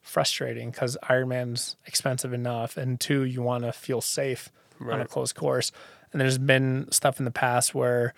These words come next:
Speaker 1: you know, police haven't had barricades up and a car's come onto the course and hit athletes. Like, you, like, you don't want to be dealing with that. And
Speaker 2: Right.
Speaker 1: like I said, I've, I've had some, like, um, mental barriers this year with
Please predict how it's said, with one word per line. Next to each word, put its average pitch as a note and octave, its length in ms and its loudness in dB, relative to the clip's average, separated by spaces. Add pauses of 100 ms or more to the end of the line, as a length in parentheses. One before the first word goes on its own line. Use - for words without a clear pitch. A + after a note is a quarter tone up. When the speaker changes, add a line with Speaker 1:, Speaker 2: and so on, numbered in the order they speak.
(640)
Speaker 1:
you C3+ 100 -2
know, A#2+ 160 -2
police B2+ 360 -2
haven't B2 220 2
had C3 220 2
barricades C#3 520 2
up B2 260 -2
and B2 240 -4
a B2+ 80 -6
car's - 320 0
come C3 220 -4
onto B2 100 -2
the B2 80 -4
course B2 520 0
and B2 200 -8 (360)
hit - 280 0
athletes. C3 560 0
Like, C3 180 -4
you, D3 260 -2 (200)
like, B2 200 -4
you D3 80 0
don't C#3 260 -2
want C3+ 360 0
to B2+ 420 0 (140)
be B2+ 120 -2
dealing B2+ 460 -2
with A2+ 100 -6
that. A2+ 320 -6
And C3 260 0
Speaker 2:
Right. G#2+ 180 -4 (500)
Speaker 1:
like C#3+ 120 6
I C#3 40 8
said, B2+ 280 4
I've, B2+ 160 4
I've C3 320 2
had B2+ 200 4
some, B2+ 160 -2
like, A#2+ 220 -2
um, A#2+ 520 0
mental B2+ 300 2
barriers B2 440 0
this C3 240 -4
year C#3 280 2 (120)
with A#2+ 320 -2